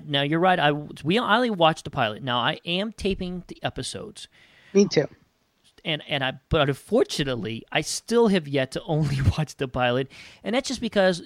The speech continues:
Speaker 1: this is one of those times of year where we're watching a lot of television. Me and you are watching a lot of stuff for this show, which is fine.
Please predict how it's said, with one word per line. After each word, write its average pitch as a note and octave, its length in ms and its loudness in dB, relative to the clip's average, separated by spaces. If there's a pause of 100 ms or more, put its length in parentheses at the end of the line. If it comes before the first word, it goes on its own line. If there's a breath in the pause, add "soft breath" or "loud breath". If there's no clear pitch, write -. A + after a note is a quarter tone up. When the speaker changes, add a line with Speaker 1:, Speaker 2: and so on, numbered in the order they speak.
Speaker 1:
this G#3 240 0
is F#3+ 100 -4
one E3+ 140 -2
of E3 40 -2
those D#3+ 120 -4
times D#3+ 240 -4
of D3 60 -2
year D3 180 0
where A#2+ 160 -4 (460 soft breath)
we're B2 100 -2
watching C3+ 300 2
a F3+ 40 0
lot F#3 80 2
of F#3 60 0
television. D#3 400 0
Me C3+ 120 2
and E3 120 2
you E3 100 4
are D#3+ 40 4
watching C#3 340 0
a - 20 -2
lot C3 120 0
of C#3+ 60 -6
stuff D#3 160 -6
for E3+ 80 -4
this B2+ 160 -2
show, A2 260 -4
which C#3 200 -2
is F#3 80 -8
fine. C3 340 -8